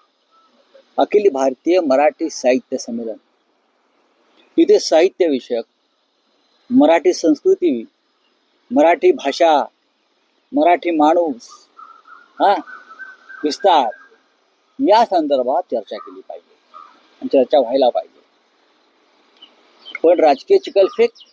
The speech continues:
महाराष्ट्रातल्या प्रमुख नेत्यांवर चिखल फेकण्यासाठी साहित्य संमेलन तुम्ही भरवलं का दिल्लीत, देशाच्या राजधानीत? काय हे जे साहित्य महामंडळ आहे,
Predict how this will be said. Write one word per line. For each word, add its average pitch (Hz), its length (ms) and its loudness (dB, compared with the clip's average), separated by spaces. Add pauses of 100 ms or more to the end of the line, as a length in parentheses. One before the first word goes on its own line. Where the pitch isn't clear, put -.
(1040)
महाराष्ट्रातल्या 165 840 0
प्रमुख 269 400 -2
नेत्यांवर 139 640 0 (100)
चिखल 190 300 0
फेकण्यासाठी 175 580 0
साहित्य 175 340 -2
संमेलन 170 320 0
तुम्ही 170 220 -2
भरवलं 147 300 2
का 196 260 0 (1400)
दिल्लीत, 170 340 4 (920)
देशाच्या 175 500 0
राजधानीत? 160 460 2 (1600)
काय 190 260 0 (540)
हे - 340 -2
जे 185 140 4
साहित्य 202 520 0
महामंडळ 185 560 0
आहे, 127 140 -2